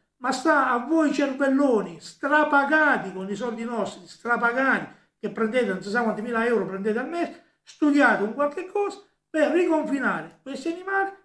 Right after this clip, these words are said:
nei loro ambienti e fate sì che questi poveri contadini che stiamo, che mi ci metto pure io,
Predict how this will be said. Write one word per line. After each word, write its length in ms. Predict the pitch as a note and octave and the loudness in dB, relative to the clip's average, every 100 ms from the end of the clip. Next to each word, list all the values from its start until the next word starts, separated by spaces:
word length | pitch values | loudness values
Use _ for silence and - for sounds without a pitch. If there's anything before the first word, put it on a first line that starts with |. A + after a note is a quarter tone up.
| _ | _
nei 180 | E4+ F#4 | -4 0
loro 200 | F#4 F4+ | 2 2
ambienti 540 | F4+ C4+ A#3+ A#3+ - _ _ _ | 0 -2 -4 -6 -12 _ _ _
e 100 | D#4+ | -4
fate 300 | F4 E4+ E4 | 0 4 4
sì 140 | D4 | 2
che 140 | B3 A#3+ | -2 -4
questi 260 | C#4+ - | -4 -4
poveri 260 | E4 E4 D4 | 0 0 2
contadini 680 | D4 C#4 C4+ B3+ G#3 F#3+ - | -2 -2 -2 -2 -4 -6 -8
che 160 | B3+ | -6
stiamo, 800 | - - D#4 D4+ A#3+ G3+ F#3 - | -6 0 4 4 4 0 -6 -10
che 80 | - | -14
mi 60 | G3+ | -12
ci 60 | |
metto 220 | A3+ A#3 B3 | -10 -12 -10
pure 200 | C4 B3 | -8 -6
io, 240 | G3+ - | -8 -10